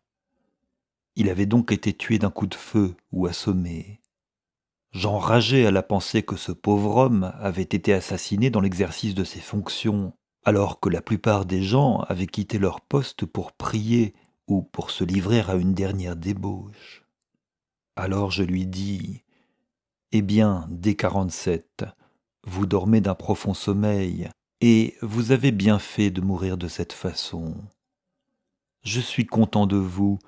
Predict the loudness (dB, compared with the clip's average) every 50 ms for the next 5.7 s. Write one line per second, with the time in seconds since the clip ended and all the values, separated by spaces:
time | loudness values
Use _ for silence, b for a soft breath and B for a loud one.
0 | b b b b b b 6 6 6 6 4 2 2 2 4 6 4 4 4 -2
1 | 0 0 0 0 0 -4 -14 -18 -12 _ 0 0 2 2 -2 -4 -10 -10 _ -6
2 | -6 -4 -2 -2 -2 4 4 6 8 8 6 4 2 -2 -2 -2 0 -2 -2 -6
3 | _ _ _ _ _ _ _ _ _ -14 -12 -10 -8 -6 -4 -4 0 0 0 2
4 | 2 2 2 2 2 0 0 2 2 2 0 2 2 2 2 2 2 0 -2 -2
5 | -2 -2 -2 -6 -6 -4 -4 -4 -6 -8 -10 -14 -16